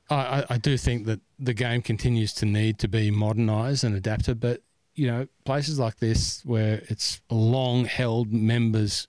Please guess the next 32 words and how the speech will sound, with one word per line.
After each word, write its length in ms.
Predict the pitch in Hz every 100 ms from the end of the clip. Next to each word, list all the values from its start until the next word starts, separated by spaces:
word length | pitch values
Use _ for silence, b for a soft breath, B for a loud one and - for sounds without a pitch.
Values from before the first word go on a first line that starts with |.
| _ _ -
club, 420 | - 117 110 - B B B B B B -
um, 200 | 113 120
it's 160 | -
not 80 | 139
a 40 |
course 260 | 143 120 -
where 80 | 107
you 40 |
can 80 | 98
go 140 | 101
and 100 | 101
knock 180 | 101 -
on 60 | 104
the 80 | 95
door 240 | 98 98
and 180 | 95 90
turn 160 | 104
up 140 | 101 95
and 100 | 95
play. 360 | 101 113 143 -
That's 240 | - 113 -
just 160 | -
the 60 | 117
way 180 | 113 110
it 60 |
is. 220 | 135 92
That's 300 | - 110 -
golf. 400 | - 117 98 - - B B B B B -
Um, 280 | 123 123 -
so, 140 | - 143
yeah. 180 | 165 - _ B B B B B B B B B -
Um, 300 | 147 143 139